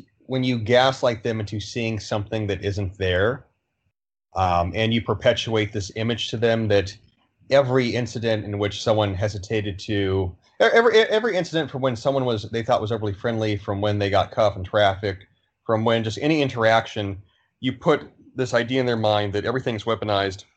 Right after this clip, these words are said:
and that the person they're looking at has ulterior, ulterior motives for them. It, it shades their whole view of the world. Um, it becomes very, it's, it's, it's very almost like a s-,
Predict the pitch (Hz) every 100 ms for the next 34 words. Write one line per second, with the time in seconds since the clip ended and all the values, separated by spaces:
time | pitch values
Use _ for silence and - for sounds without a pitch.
0 | _ _ _ _ _ - 120 98 107 147
1 | 139 127 113 110 113 - 110 95 107 101
2 | 101 - 120 107 98 101 110 104 123 113
3 | 101 107 104 - 87 87 92 92 _ _
4 | _ _ 147 160 147 - 202 196 139 139
5 | 135 120 127 107 113 185 127 90 82 _
6 | _ _ - 82 87 95 135 139 175 123
7 | 147 139 156 - 156 175 202 151 131 107
8 | -